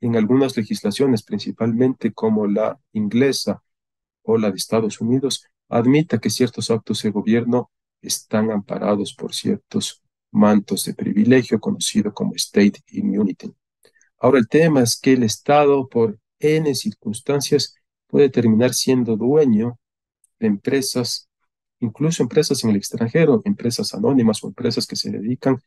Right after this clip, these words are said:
a cuestiones que no están vinculadas con el poder público. Y esto nos lleva al hecho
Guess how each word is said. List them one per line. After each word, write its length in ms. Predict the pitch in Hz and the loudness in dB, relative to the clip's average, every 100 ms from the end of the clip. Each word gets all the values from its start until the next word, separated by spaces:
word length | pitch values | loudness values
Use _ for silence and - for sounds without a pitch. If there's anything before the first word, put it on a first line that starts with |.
| _ _ _ | _ _ _
a 140 | 113 | -6
cuestiones 800 | - 104 - - 127 127 - - _ _ - | -4 -4 -4 2 4 4 0 -6 _ _ -6
que 140 | 113 | -2
no 140 | 110 123 | 0 0
están 280 | - 131 123 | 0 -2 -2
vinculadas 600 | 113 - 104 120 110 - | -4 -2 -2 0 -2 -4
con 140 | 101 | -8
el 100 | - | -6
poder 280 | - 101 104 | -6 -6 -6
público. 560 | - 151 104 87 - - _ _ _ _ _ _ _ - | 2 2 2 -2 -10 -18 _ _ _ _ _ _ _ -4
Y 80 | 107 | -4
esto 260 | 95 - | -2 0
nos 220 | 117 107 101 | 0 2 2
lleva 400 | 110 113 113 - | 2 2 0 -4
al 200 | - 101 | -10 -4
hecho 440 | 120 120 - 113 | -2 -2 -4 -6